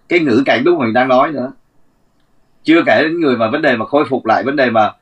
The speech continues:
khứu giác và vị giác đó nha. Nó chỉ bám phần thôi chứ nó không có được trăm phần trăm. Kế đến là trong này phổi là cái quan trọng nhất, phổi yếu đi. Quý vị mà thử năng lượng phổi đó, chức năng phổi đó, thổi vô cái máy đàng hoàng đó,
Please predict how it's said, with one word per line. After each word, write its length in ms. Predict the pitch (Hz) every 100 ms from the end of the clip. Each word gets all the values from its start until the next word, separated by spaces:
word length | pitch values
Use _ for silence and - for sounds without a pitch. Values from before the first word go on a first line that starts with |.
| _ _ _
khứu 260 | - 170
giác 200 | 196 196 156
và 60 | 107
vị 140 | 95
giác 200 | 123 339
đó 80 | 339 156
nha. 160 | 143 127 _ _ _ -
Nó 140 | 175 196
chỉ 140 | 139
bám 200 | 143 185
phần 200 | 156 120
thôi 120 | 113 123
chứ 80 | 147
nó 80 | 151
không 140 | 139
có 60 | 147
được 180 | 123 - _ _ -
trăm 160 | 131 127
phần 120 | 104
trăm. 260 | 110 110 110 _ _ _ _ _ _ _ _ _ _ _ _
Kế 200 | 131 160
đến 120 | 190
là 80 | 160 139
trong 100 | 156
này 120 | 120
phổi 220 | - 92
là 80 | 135 135
cái 100 | 127
quan 180 | 127 120
trọng 240 | - 110
nhất, 200 | 202 - _ -
phổi 180 | 185 120
yếu 220 | 156 190
đi. 220 | 156 131 107 _ _ - - _ -
Quý 60 | 202
vị 60 | 147
mà 100 | 123
thử 160 | 117 139
năng 200 | 147 139
lượng 180 | 113 113
phổi 220 | 104 120
đó, 120 | 156 156
chức 140 | 202
năng 180 | 160 147
phổi 220 | 117 98
đó, 100 | 139 - _ -
thổi 220 | 113 131
vô 100 | 170
cái 100 | 170
máy 220 | 165 165 190
đàng 180 | 127
hoàng 220 | 120 110
đó, 60 | 117